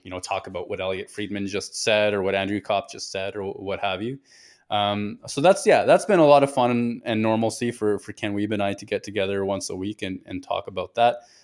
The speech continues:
Todd Woodcroft was such an educational guest we had a couple of weeks back, um, uh, just in terms of getting a sense of, well, his future, but also, I mean, he knows the Jets, uh, a-, as well as anybody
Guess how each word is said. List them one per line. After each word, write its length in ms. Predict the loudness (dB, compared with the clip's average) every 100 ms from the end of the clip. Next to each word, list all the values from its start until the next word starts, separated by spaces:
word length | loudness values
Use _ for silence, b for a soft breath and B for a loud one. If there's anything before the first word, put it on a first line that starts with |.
| B
Todd 200 | 0 2
Woodcroft 560 | 2 -2 2 4 4 0
was 120 | -4
such 220 | -4 -4
an 60 | -4
educational 1200 | -2 -2 -2 -4 -4 -6 -4 -4 -4 -4 -8 -12 _ -20 -20 -2
guest 320 | 0 0 -4
we 100 | -4
had 120 | -4
a 40 |
couple 300 | -4 -6 -6
of 80 | -8
weeks 260 | -8 -10 -10
back, 500 | -4 -2 -2 -4 -8
um, 240 | -8 -8 b b b b -8
uh, 220 | -4 -4 -4 -6
just 180 | -6
in 60 | -6
terms 240 | -4 -4
of 80 | -4
getting 260 | -4 -4 -4
a 60 |
sense 360 | -6 -6 -6 -6
of, 140 | -8
well, 140 | -4 0
his 200 | 2 0
future, 480 | -2 -2 -2 -4 -2
but 160 | 2
also, 500 | 2 0 0 0 0 -4 b b -8
I 20 |
mean, 160 | -4
he 80 | -2
knows 260 | -2 -2 -2
the 80 | -6
Jets, 540 | -2 -2 -2 -6 -6
uh, 560 | -4 -2 0 0 -2 0
a-, 220 | -2 -2
as 160 | -4 -4
well 220 | -4 -4
as 100 | -6
anybody 600 | -6 -4 -4 -6 -10